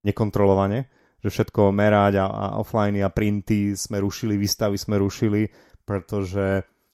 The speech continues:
pretože sme to nevedeli merať a zrazu nám ako keby, že ten výkonnostný marketing dával, že však tu sú lídy, tu sú objednávky, toto robme.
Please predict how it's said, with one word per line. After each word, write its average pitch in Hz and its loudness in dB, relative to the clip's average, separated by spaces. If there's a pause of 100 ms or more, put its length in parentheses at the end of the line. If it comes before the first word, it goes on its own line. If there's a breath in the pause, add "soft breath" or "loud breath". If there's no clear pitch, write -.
pretože 98 -4
sme - -4
to 101 -4
nevedeli 98 0
merať 110 2
a 98 2
zrazu 98 -2
nám 98 0
ako 101 -4
keby, 98 -4
že - -10
ten 104 0
výkonnostný 104 0
marketing 101 -2
dával, 98 -2
že 95 -4
však 95 -10
tu 107 -10
sú - -8
lídy, 117 0
tu 101 -8
sú - -6
objednávky, 107 -2
toto 104 -6
robme. 98 -4